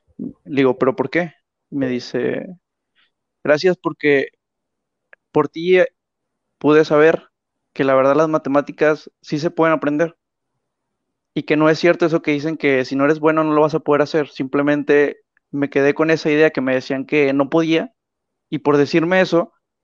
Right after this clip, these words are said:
pues yo me aferré a que no podía y por eso, pues,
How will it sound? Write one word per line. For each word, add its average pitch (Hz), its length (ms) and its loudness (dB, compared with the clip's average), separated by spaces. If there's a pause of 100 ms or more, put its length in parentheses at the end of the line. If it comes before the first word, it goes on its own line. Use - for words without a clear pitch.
(260)
pues 151 160 2
yo 147 140 2
me 170 100 0
aferré 175 440 0
a 185 60 -2
que 180 80 -8
no 175 160 -6
podía 180 320 0
y 175 80 -2
por 139 180 -2
eso, 151 420 0 (440)
pues, - 380 -6